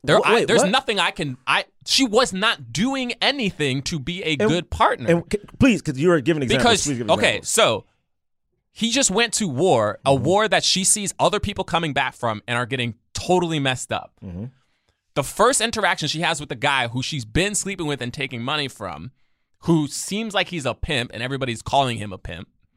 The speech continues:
Speaker 1: uh, meaning she gonna, like, there's so much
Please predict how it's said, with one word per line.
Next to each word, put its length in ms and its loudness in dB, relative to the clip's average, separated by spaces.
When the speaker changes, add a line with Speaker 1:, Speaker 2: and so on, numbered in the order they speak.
Speaker 1:
uh, 420 4
meaning 360 0
she 180 -2
gonna, 220 -2
like, 280 0
there's 220 0
so 320 2
much 320 0